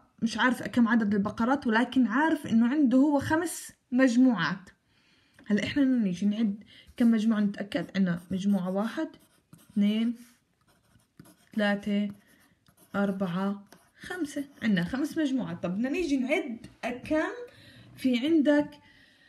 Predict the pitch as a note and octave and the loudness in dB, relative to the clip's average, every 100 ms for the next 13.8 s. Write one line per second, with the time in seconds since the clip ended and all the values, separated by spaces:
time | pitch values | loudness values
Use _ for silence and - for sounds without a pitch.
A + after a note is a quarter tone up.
0 | _ _ _ _ - A#3 C#4 C#4 C4 C4 | _ _ _ _ -10 -2 0 2 4 4
1 | C4 C4 - - A3+ - D4 C4+ C4 G3+ | 2 -2 -10 -4 -2 2 4 4 2 0
2 | F3+ - F3 - - C4 F3+ F3 - - | -2 -4 -10 -8 2 4 4 0 -8 -8
3 | G3 G3+ F#3+ F#3 G3+ A#3 D#4 - - _ | -8 -4 -2 -2 -2 -4 -8 -10 -20 _
4 | _ _ - G3+ G3+ G#3 G#3+ - - _ | _ _ -2 2 2 0 -4 -8 -20 _
5 | _ _ - C#4+ C4 A3+ A#3+ A#3+ - - | _ _ -6 -2 -2 -4 -6 -10 -12 -20
6 | _ _ _ _ _ _ _ _ _ F#3+ | _ _ _ _ _ _ _ _ _ -8
7 | F#3 F#3 F#3+ G#3 G3+ A3 G3+ - - G3 | -6 -4 -2 -2 -2 -6 -8 -8 -8 -4
8 | F#3 G3 G3+ G3+ _ - C#4 B3 A#3 A#3+ | -2 0 -2 -4 _ -4 0 0 -2 -6
9 | A#3+ - - G3 G#3+ F#3 - - G#3 A3 | -8 -14 -8 -4 -2 -4 -8 -4 -2 0
10 | A#3 B3+ - - G3+ F#3 G3 B3+ C#4 C4+ | 0 -2 -10 -8 -4 -4 -4 -4 -6 -10
11 | - - - - G#3+ F3+ - - A3+ A#3+ | -20 -20 -18 -6 -6 -6 -12 -6 -2 -2
12 | B3 B3 _ _ - - - _ _ _ | -4 -8 _ _ -10 -10 -12 _ _ _
13 | _ _ _ _ - A#3+ B3+ | _ _ _ _ -10 -6 -6